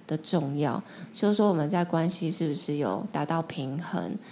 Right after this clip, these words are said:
呃，我的状态与太太的状态是怎么样，都是很需要，呃，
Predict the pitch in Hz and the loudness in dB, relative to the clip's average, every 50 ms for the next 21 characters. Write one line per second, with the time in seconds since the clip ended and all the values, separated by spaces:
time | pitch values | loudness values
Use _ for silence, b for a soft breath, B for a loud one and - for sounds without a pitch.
0 | B B B B B - - 170 160 151 156 147 151 156 156 - - 180 165 156 | B B B B B -6 -4 -2 0 0 0 0 -2 -2 -2 -2 0 0 0 0
1 | 156 185 190 160 143 139 139 147 147 - 196 165 165 170 147 123 135 - 160 147 | 0 0 0 0 0 0 -2 -4 -2 -2 -2 -2 0 0 -2 -2 -2 -2 -2 -2
2 | 147 156 180 151 143 - 185 - - 143 113 - - - - - - 62 53 - | -2 -2 -2 -2 -2 -2 -2 -2 -2 -2 -4 -4 -4 -4 -4 -4 -2 -4 -2 -2
3 | - 131 90 - - 196 180 175 196 - 214 202 - - 175 147 139 156 - - | -2 -2 -2 -2 0 2 2 2 2 2 0 0 0 0 -2 -2 -2 -2 -4 -2
4 | 165 170 170 175 165 156 156 156 B B B B B B B B B B B - | 0 2 2 2 2 2 0 -2 B B B B B B B B B B B -10
5 | - - 165 156 147 147 135 82 | -4 -2 0 0 0 0 -2 -4